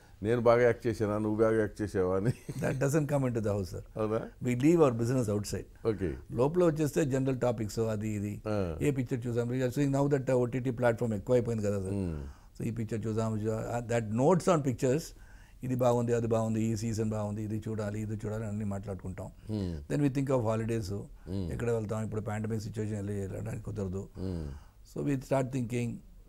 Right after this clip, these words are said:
Speaker 2: life has to change. This has become the near normal now.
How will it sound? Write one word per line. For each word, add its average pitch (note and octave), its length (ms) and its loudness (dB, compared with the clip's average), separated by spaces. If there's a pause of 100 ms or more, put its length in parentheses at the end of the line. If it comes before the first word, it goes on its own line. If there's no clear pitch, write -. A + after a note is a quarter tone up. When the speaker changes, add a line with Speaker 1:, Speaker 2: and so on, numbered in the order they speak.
(220)
Speaker 2:
life A#2+ 200 2
has A#2+ 100 4
to A#2+ 120 -6 (120)
change. A2 300 -4
This A2+ 120 -2
has A2 100 -2
become A2+ 260 -2
the A2 100 0
near A2+ 220 2
normal A2 360 2
now. F#2+ 180 -2